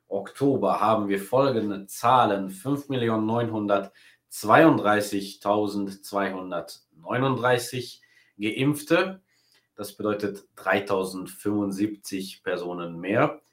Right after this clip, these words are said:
Zweitimpfung haben schon fünf Millionen siebenhundertzehntausendneunhundertsiebenundsiebzig Personen bekommen. Das sind viertausendzweihundertvier mehr.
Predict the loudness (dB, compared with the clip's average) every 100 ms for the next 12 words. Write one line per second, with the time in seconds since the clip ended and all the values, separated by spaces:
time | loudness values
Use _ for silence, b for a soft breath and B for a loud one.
0 | _ _ _ _ 4 6 8 6 4 4
1 | 4 6 6 4 -2 -2 -2 -2 0 0
2 | 0 -2 0 0 2 2 2 -2 -2 2
3 | 2 4 4 2 0 0 0 0 -2 2
4 | 4 6 4 2 -4 -6 -10 -2 -2 0
5 | 0 0 -4 -6 -6 -6 -8 -10 -10 -4
6 | 0 0 0 -2 -4 -4 -4 -4 -8 -12
7 | -2 0 2 2 0 b